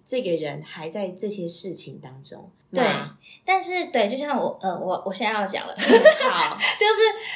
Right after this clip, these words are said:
Speaker 2: 你，当你逃避到一定的阶段的时候，它这，这件事情是没有被解决的嘛。
Speaker 1: 嗯。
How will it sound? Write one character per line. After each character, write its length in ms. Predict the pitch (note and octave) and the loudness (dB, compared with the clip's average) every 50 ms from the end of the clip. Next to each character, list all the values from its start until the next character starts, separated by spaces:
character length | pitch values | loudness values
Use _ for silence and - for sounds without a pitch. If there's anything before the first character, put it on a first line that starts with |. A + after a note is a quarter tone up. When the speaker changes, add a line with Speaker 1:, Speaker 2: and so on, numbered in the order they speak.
| - - - | -12 -10 -4
Speaker 2:
你， 280 | D#4 C4+ B3+ A#3+ A#3+ | 0 0 2 2 4
当 200 | B3+ E4 F4+ F#4+ | 4 4 4 4
你 200 | F#4+ E4+ C#4+ A3 | 2 2 0 0
逃 240 | G#3 - - A3+ G#3+ | 0 0 0 0 0
避 160 | A3 C#4+ D4 | 0 0 0
到 180 | D4 D#4 C#4 G#3+ | 2 2 4 4
一 80 | A#3 A3 | 4 2
定 180 | A#3 D4+ C#4 | 2 0 0
的 120 | A3 G3 F#3 | 2 0 0
阶 260 | F#3+ G3 G3 G3+ G#3 | 0 -2 -2 -2 -2
段 200 | G#3+ A#3 G#3 E3+ | -2 -2 -4 -4
的 60 | - | -6
时 120 | - - | -6 -6
候， 100 | G#3 G3+ | -6 -6
它 240 | G3+ G#3+ D4 D#4 D#4 | -6 -6 -8 -8 -8
这， 180 | D#4 - F4 F4 - - - - | -8 -6 -6 -6 -6 -6 -8 -6
这 100 | - E4+ | -4 -2
件 120 | D#4+ D#4+ | -2 -2
事 100 | D#4 D#4 | -2 0
情 120 | C4+ G3+ G3+ | -2 0 0
是 80 | A#3 | 0
没 80 | A#3+ A3 | -2 -2
有 60 | - | 0
被 140 | - F#3 - | -2 -2 -4
解 200 | - - - - | -4 -10 -12 -12
决 220 | - - - - - | -12 -12 -12 -10 -10
的 80 | - | -12
嘛。 120 | - - - - - | -10 -10 -12 -12 -10
Speaker 1:
嗯。 160 | A3 G3+ | -8 -8